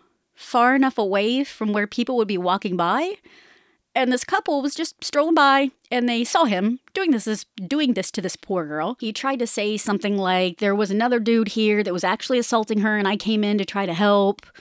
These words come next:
But no one really believed him, and the cops came, so they wound up finding a collection of shoes that he had stolen,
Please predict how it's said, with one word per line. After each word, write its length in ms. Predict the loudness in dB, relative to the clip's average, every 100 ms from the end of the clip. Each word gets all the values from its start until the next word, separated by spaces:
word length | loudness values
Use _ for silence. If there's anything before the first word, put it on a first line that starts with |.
| -20 _ _ _
But 180 | -4 0
no 120 | 0
one 160 | 0 0
really 180 | -2 -2
believed 320 | -2 -2 0
him, 380 | 0 2 0 -4 _ -6
and 120 | -4
the 60 | 0
cops 280 | -2 -2
came, 420 | -2 0 2 0 -6 _ _ _ _ _
so 280 | -4 -2 0
they 180 | 0 0
wound 300 | 0 0 -2
up 120 | -4
finding 520 | -4 -2 -2 -2 -2 -6 _ _ _
a 60 | -6
collection 440 | 0 0 2 0
of 100 | 0
shoes 380 | -2 -4 -2 -2
that 140 | -2
he 80 | -4
had 100 | -6
stolen, 440 | -6 -8 -8 -6